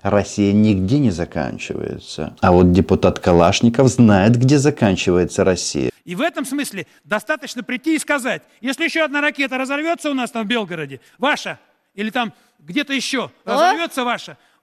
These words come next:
Speaker 2: все, мы оружие поставляем, даже без всякого ядерного оружия». Просто ра-, ядерные технологии можно даже поставлять уже тогда начать, выйти из, из договора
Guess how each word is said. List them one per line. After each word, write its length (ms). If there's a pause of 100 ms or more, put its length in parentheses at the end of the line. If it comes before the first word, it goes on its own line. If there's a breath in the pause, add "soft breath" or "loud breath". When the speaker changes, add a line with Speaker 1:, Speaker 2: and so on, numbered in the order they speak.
(140)
Speaker 2:
все, 240
мы 180
оружие 280
поставляем, 540 (180)
даже 220
без 220
всякого 340
ядерного 460
оружия». 280 (220)
Просто 200 (180 soft breath)
ра-, 160 (140)
ядерные 500
технологии 720
можно 320
даже 220
поставлять 500
уже 140
тогда 260
начать, 380
выйти 320
из, 120
из 260 (120)
договора 500